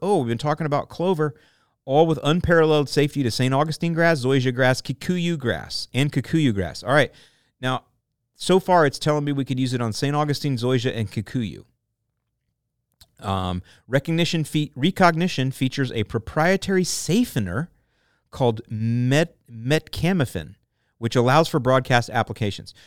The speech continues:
All right, so this was interesting. There is something that is called a safener. I have never heard of this, but this is apparently some sort of an additive or a product or a chemical.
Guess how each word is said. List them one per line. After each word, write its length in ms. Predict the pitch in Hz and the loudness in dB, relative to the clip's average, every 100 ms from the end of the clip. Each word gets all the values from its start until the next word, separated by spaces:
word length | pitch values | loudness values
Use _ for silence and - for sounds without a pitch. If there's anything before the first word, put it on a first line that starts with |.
| _ - | _ -4
All 60 | |
right, 80 | 113 | -2
so 80 | 131 | 2
this 160 | 165 | 2
was 140 | 226 165 | 2 0
interesting. 540 | 143 139 120 113 110 | -2 -2 -4 -4 0
There 140 | 117 117 | 2 4
is 120 | 110 | 4
something 480 | 165 175 170 156 147 | 0 0 0 -2 0
that 160 | 117 | 0
is 100 | 113 | 0
called 240 | - 123 117 | 0 -2 0
a 100 | 117 | -4
safener. 840 | - - 147 160 - 113 90 73 - _ _ _ _ - | -4 -2 0 0 -2 -2 -4 -8 -18 _ _ _ _ -4
I 120 | 151 | 4
have 220 | 214 147 | 4 4
never 380 | 127 139 139 165 | 2 2 2 0
heard 240 | 147 190 | 2 2
of 80 | 113 | 0
this, 220 | 92 76 | -4 -8
but 180 | - 104 | -8 -4
this 160 | 143 165 | -2 0
is 100 | 160 | 0
apparently 540 | - 156 165 160 156 | 0 0 0 0 -2
some 260 | - 147 143 | -2 -4 -2
sort 240 | 165 165 | 0 2
of 140 | 135 | 2
an 100 | 104 95 | 0 -2
additive 540 | 120 147 156 151 160 127 | -2 0 0 0 0 0
or 100 | 98 | -4
a 60 | |
product 480 | 92 - 143 147 139 | -4 0 2 2 0
or 80 | 110 | -4
a 60 | 98 | -4
chemical. 680 | - 247 254 - 107 131 | 0 2 2 0 0 0